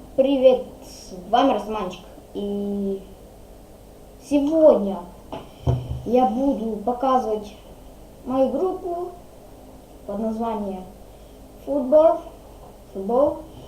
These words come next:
М, тут только десять человек, потому что я недавно ее создал. Эм, тут про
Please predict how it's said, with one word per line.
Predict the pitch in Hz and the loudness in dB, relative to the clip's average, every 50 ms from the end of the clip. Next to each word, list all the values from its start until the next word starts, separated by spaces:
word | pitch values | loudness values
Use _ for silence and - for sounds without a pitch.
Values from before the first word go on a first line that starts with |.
| - - - - - - - - - - | -20 -20 -20 -20 -20 -20 -20 -20 -14 -8
М, | 294 294 302 311 320 320 311 320 320 311 302 294 277 269 254 247 - | -4 -2 -2 -2 -2 -2 -2 -2 -2 0 2 2 2 2 0 -4 -4
тут | - 240 202 - | -8 -8 -8 -6
только | - 214 202 214 208 | -6 -6 -4 -2 -2
десять | 208 208 202 196 - - | -2 -4 -4 -6 -10 -10
человек, | - 190 202 - 277 294 302 - | -6 -2 2 2 2 2 2 -2
потому | 196 196 196 190 185 | -4 -4 -4 -6 -6
что | 190 190 | -8 -8
я | 180 180 | -8 -8
недавно | 175 170 175 175 175 170 170 | -8 -8 -8 -8 -8 -8 -10
ее | 170 175 | -12 -12
создал. | 175 - 180 180 185 240 254 294 320 320 320 320 320 330 - - - - - - - - - - - - - - | -12 -14 -14 -10 -4 -2 0 2 2 0 0 -4 -12 -18 -20 -20 -20 -20 -20 -20 -20 -20 -20 -20 -20 -20 -20 -8
Эм, | - 196 208 208 208 214 208 208 208 196 196 196 190 185 185 180 185 208 226 - - - - - - - - - - - - - - - - - - - - | -6 -4 -2 -2 -2 -2 -2 -2 -2 -2 0 0 0 0 -2 -8 -12 -12 -16 -18 -20 -20 -20 -20 -20 -20 -20 -20 -20 -20 -20 -20 -20 -20 -20 -20 -20 -12 -6
тут | 262 269 269 262 226 196 - - - - - - - - - - - - - - | -2 0 0 0 0 -2 -6 -12 -18 -20 -20 -20 -20 -20 -20 -20 -20 -20 -16 -14
про | - 208 214 214 214 208 202 185 185 | -10 -4 -2 0 0 0 -2 -6 -6